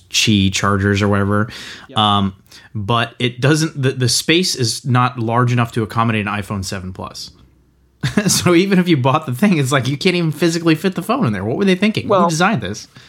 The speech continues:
Speaker 2: so the, that's the thing, is that car manufacturers have a history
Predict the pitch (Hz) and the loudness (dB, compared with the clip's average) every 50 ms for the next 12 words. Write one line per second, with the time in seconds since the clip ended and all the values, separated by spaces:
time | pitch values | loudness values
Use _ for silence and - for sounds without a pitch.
0 | - - - - - - - - 202 190 175 160 160 165 - - 147 196 196 - | -20 -20 -20 -16 -8 -4 0 2 4 4 4 4 2 0 -4 -2 0 0 0 2
1 | - 214 220 202 - - 160 - 165 127 113 113 - 117 - - - 190 220 190 | 2 0 0 0 0 -2 0 2 2 2 4 2 0 -2 -2 0 0 2 4 4
2 | 139 117 110 104 - - 110 107 - - - 107 98 95 98 101 - - - - | 4 4 2 2 0 0 0 0 -2 -4 -4 -4 -2 -2 -2 -2 -2 -2 -4 -6
3 | - - 123 110 120 - - 156 143 - - - 110 104 104 101 104 | -4 -2 -2 -2 0 0 2 2 2 2 0 0 0 0 0 -2 -6